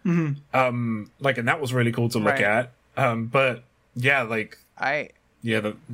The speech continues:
Speaker 2: where'd
Speaker 3: Well,
Speaker 2: she
Speaker 3: I
Speaker 2: go?
Speaker 3: think that's weird. It's fa-, it's interesting that that's a, that's some stuff you notice, 'cause one of my other notes I took for this was, like, there's so much, like,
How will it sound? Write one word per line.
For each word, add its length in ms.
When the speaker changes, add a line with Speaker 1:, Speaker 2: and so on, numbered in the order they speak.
Speaker 2:
where'd 140
Speaker 3:
Well, 0
Speaker 2:
she 100
Speaker 3:
I 60
Speaker 2:
go? 80
Speaker 3:
think 100
that's 160
weird. 160
It's 100
fa-, 220
it's 200
interesting 440
that 140
that's 160
a, 320
that's 160
some 280
stuff 300
you 60
notice, 200
'cause 160
one 140
of 60
my 100
other 140
notes 180
I 60
took 160
for 80
this 160
was, 120
like, 140
there's 180
so 220
much, 420
like, 260